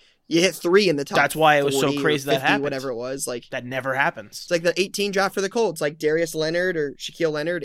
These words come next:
Speaker 1: and Quenton Nelson. Like, it doesn't happen often, but when you hit
Speaker 2: And we're taking
Speaker 1: big, like,
Speaker 2: J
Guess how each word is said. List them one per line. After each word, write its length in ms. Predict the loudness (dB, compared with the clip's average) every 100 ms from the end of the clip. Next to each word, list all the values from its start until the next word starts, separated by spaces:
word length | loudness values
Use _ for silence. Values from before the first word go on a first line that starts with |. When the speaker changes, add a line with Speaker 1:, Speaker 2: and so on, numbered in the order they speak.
| -6
Speaker 1:
and 360 | -6 -4 -6 -10 -6
Quenton 220 | 0 0
Nelson. 500 | 0 -2 -2 -4 -6
Like, 240 | -6 -8 -12 _ _ -12
it 100 | -2
doesn't 240 | 0 2 0
happen 260 | 0 0
often, 260 | 0 0 -6
but 60 | -4
when 100 | -2
you 80 |
hit 60 | -2
Speaker 2:
And 60 | 0
we're 60 |
taking 140 | 0 0
Speaker 1:
big, 60 |
like, 60 |
Speaker 2:
J 80 | 0